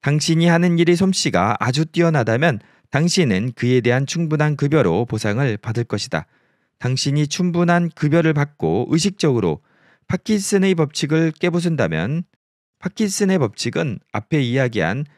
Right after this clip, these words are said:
지출은 항상 수입에 비례해서 늘어난다는 것입니다. 당신은 점점 늘어나는 소득으로 더 많은 저축을 하게 된다. 그리고 당신이 잘 아는 분야에 믿을 만한 사람들과 더불어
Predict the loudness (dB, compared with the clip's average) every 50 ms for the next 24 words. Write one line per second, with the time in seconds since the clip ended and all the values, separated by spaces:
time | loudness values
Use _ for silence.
0 | _ _ _ _ _ -8 -6 -6 -4 -2 0 2 2 2 2 2 0 0 0 0
1 | 0 0 0 0 -2 -4 -2 -2 -2 0 2 2 2 2 0 0 2 2 2 2
2 | 2 0 -2 -2 -2 -2 -2 0 0 0 -2 -2 -2 -4 -4 -4 -4 -4 -6 -4
3 | -6 -6 -4 -6 -6 -8 _ _ _ _ _ _ _ _ _ -4 -4 -2 -2 -2
4 | 0 0 0 0 0 0 0 0 0 0 0 0 0 2 2 4 4 4 4 2
5 | 2 2 0 0 -2 -2 -2 -2 0 2 2 2 2 0 0 0 -2 -2 -2 -2
6 | -2 0 0 0 0 -2 -2 -4 -4 -6 -8 -8 -8 -6 -4 -4 -2 -2 -2 -2
7 | -2 -2 -2 -4 -6 -8 -10 _ _ _ _ _ _ _ _ _ _ 2 4 4
8 | 4 4 4 4 2 2 0 0 0 0 0 0 0 2 2 2 2 4 4 4
9 | 4 4 4 4 2 2 0 0 0 2 2 4 4 4 4 2 2 0 0 0
10 | 0 0 0 0 0 0 0 0 0 -2 -2 -2 -2 -2 0 0 0 -2 0 0
11 | 0 -2 0 0 0 0 2 2 2 2 2 0